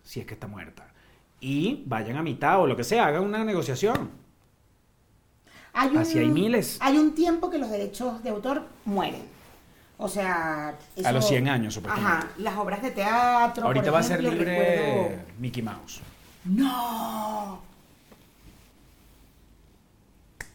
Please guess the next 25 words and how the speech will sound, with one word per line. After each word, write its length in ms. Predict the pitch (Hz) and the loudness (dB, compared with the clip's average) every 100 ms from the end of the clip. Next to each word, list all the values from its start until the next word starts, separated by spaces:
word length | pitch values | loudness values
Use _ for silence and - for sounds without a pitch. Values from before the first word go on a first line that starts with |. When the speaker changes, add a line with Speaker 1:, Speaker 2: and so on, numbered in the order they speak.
| - _ _ _ _ | -20 _ _ _ _
Speaker 2:
Pero 220 | 254 233 | -2 0
porque 180 | 208 208 | -2 -4
Walt 200 | 196 190 | 0 0
Disney 260 | 180 160 190 | 0 -2 -4
se 100 | 226 | -2
murió. 500 | 208 165 175 160 - - - - _ _ _ _ _ - - - - _ - | -2 0 0 0 -6 -18 -20 -20 _ _ _ _ _ -20 -20 -20 -20 _ -12
Speaker 1:
Y 140 | 143 131 | -6 -4
porque 320 | 131 117 120 | -2 -2 -4
el 100 | 110 | -4
personaje 440 | 110 101 104 98 | -4 -6 -8 -8
creo 160 | 110 107 | -8 -8
que 80 | 117 | -8
fue 140 | 120 | -8
creado 320 | - 113 107 | -6 -2 -2
hace 160 | 117 123 | -4 -6
cien 240 | 143 123 | -6 -6
años, 260 | 104 104 90 | -6 -10 -12
una 120 | 87 | -14
vaina 200 | 85 87 | -16 -16
así. 220 | 87 - - | -14 -14 -10
Speaker 2:
Sí, 180 | - 214 | -8 -6
pero 260 | 180 175 165 | -6 -4 -6
los 180 | 156 | -6
derechos 520 | 160 151 147 165 170 180 | -6 -8 -10 -10 -10 -10
igual, 340 | 208 180 170 | -10 -8 -8